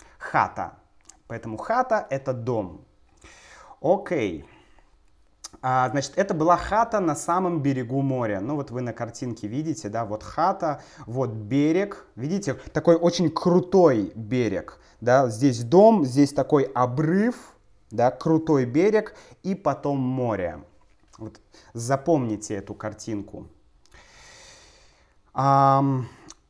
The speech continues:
итак, э, Лермонтов, э, тьфу, почему Лермонтов? Печорин. Печорин завтра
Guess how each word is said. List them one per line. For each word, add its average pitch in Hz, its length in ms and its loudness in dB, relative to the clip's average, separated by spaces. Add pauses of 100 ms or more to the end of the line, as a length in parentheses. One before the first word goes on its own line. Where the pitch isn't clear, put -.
итак, 165 440 2 (160)
э, 147 260 0
Лермонтов, 202 720 0
э, 147 160 0 (120)
тьфу, 226 240 -2
почему 143 340 -4
Лермонтов? 107 400 -4
Печорин. 143 560 -2 (180)
Печорин 240 560 0
завтра 170 800 2